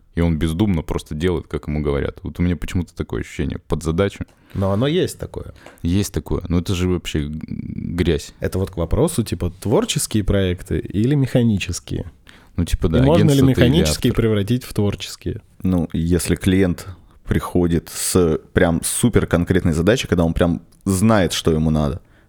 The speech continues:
Speaker 3: То есть тут ты решаешь задачу, но иногда же он приходит, он сам не до конца понимает, ш-, то есть у него есть образное такое облако, в котором он понимает, что ему надо что-то сделать. Иногда он это может чуть лучше конкретизировать.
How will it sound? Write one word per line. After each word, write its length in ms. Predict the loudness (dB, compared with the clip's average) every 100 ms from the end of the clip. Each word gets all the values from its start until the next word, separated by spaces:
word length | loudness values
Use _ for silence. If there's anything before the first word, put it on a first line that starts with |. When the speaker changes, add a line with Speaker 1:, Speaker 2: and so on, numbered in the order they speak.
| _
Speaker 3:
То 120 | -2
есть 180 | -2 -2
тут 180 | -2 2
ты 100 | 2
решаешь 340 | 2 2 2 2
задачу, 420 | 2 2 0 -2
но 120 | -2
иногда 280 | 0 2 0
же 120 | 2
он 100 | 0
приходит, 500 | -2 -4 0 0 0
он 100 | -2
сам 220 | -2 0 0
не 60 |
до 100 | 0
конца 240 | -2 0 -2
понимает, 540 | 0 0 0 0 -4
ш-, 140 | -12 -12 -2
то 60 |
есть 160 | -2 2
у 40 |
него 140 | 2 2
есть 220 | 2 0
образное 520 | 4 4 4 2 2 0
такое 240 | 0 0
облако, 540 | 2 2 2 0 -4 -6 -16
в 40 | -8
котором 220 | -2 0
он 60 | 2
понимает, 300 | 0 0 0
что 140 | 0
ему 100 | 2
надо 220 | 2 2
что-то 280 | 2 2 2
сделать. 480 | 0 0 0 -2 -10 -20 _ -4
Иногда 280 | 0 4 4
он 100 | 2
это 140 | 2
может 260 | 2 0 -2
чуть 160 | -2
лучше 200 | -2 -2
конкретизировать. 880 | -2 0 0 0 0 2 0 -2 -8